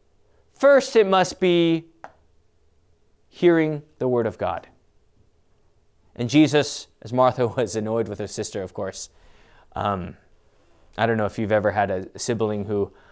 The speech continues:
um, would not do the work while you're doing all the work. You go to your parents and say, "Mom, Dad, why, it's so unfair that I have to do all this work and, and they don't." And, you know, I was the youngest in my family, so I was always on the, um,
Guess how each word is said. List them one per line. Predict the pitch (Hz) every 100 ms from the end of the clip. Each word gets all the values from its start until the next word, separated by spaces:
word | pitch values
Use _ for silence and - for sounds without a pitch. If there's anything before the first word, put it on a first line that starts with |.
| _ _
um, | - 98 92 117
would | 123
not | 120 117
do | 127
the | 113
work | 110 110
while | 110
you're | 104 110
doing | 110
all | 107
the | 101
work. | 101 98 92
You | 101
go | 104
to |
your | 101
parents | - 104 101 95
and | 98
say, | 107 95 - - _
"Mom, | 151 202 165
Dad, | 190 180
why, | 160 185 214 190 170 139 123
it's | 180
so | 240 226
unfair | 302 202 220 196
that | 160 143 - - _ _ _
I | 185 226
have | 226
to | 220
do | 202
all | 208 190
this | 185
work | 185 190 190
and, | 185 143 123 _ _ _ _ _
and | 156 143
they | 180
don't." | 160 196 185 - - _ _ _ _ _
And, | - 117 107 101
you | 127
know, | 127 110
I | 107
was | 107 101
the | 110
youngest | 104 104 92
in | 107
my | 95
family, | 104 98 98
so | - 95
I | 92
was | 92
always | 98 92 104
on | 95
the, | 90
um, | 90 92